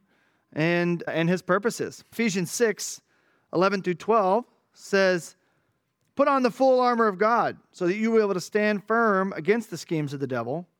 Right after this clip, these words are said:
For our struggle is not against flesh and blood, but against the rulers, against the authorities, against the world forces of this darkness, against the spiritual forces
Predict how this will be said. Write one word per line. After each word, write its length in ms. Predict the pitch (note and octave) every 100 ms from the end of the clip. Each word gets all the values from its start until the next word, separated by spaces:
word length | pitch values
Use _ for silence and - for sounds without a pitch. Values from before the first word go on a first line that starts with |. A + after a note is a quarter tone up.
| _
For 160 | -
our 120 | G3+ G#3+
struggle 340 | - A3+ G#3+
is 100 | F3
not 240 | G3 A3+
against 340 | C4 G3 E3 -
flesh 360 | - F3+ D#3+
and 120 | F3+ D3
blood, 380 | D3+ D3+ G#3 A3 _ _ _ _
but 140 | - F3+
against 540 | E3 G3+ G3+ - _ _ _ _
the 80 | F3
rulers, 520 | F#3 A3+ B3+ F#3 B2+
against 300 | C#3 F#3+ F#3+
the 80 | G#3+
authorities, 580 | F3 A3 A#3+ A#3+ F#3 D3+
against 300 | E3 G3+ -
the 60 |
world 460 | G3 G3+ A#3 A#3 G3+
forces 560 | - A#3 B3 - F3 C#3+
of 120 | D3+
this 160 | F#3+
darkness, 640 | - F#3 G#3+ A3 D#3+ B2+ - _ _
against 340 | - E3+ A3+ -
the 80 | G#3+
spiritual 640 | - C4 C4+ B3+ - G#3
forces 680 | - G#3+ A3 - F3 E3